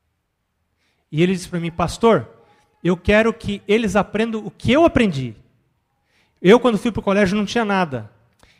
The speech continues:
Eu fui capinar no jardim do colégio. E eu fui comportar pra me sustentar no colégio. E eu não quero que meus filhos percam isso, foi muito importante pra minha vida."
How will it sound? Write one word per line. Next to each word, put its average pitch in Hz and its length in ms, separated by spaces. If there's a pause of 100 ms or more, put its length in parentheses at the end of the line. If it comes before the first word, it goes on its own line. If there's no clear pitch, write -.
(140)
Eu 185 140
fui 226 160
capinar 214 640
no 214 200
jardim 170 300
do 165 80
colégio. 135 500 (300)
E 156 180
eu 233 140
fui 269 160
comportar 262 540
pra 233 180
me 202 80
sustentar 180 440
no 175 80
colégio. 131 500 (520)
E 147 140
eu 202 120
não 254 180
quero 285 500
que - 100
meus 226 180
filhos 254 280
percam 294 580
isso, 254 160
foi 277 100
muito 302 340
importante 240 380
pra 214 100
minha 202 180
vida." 135 340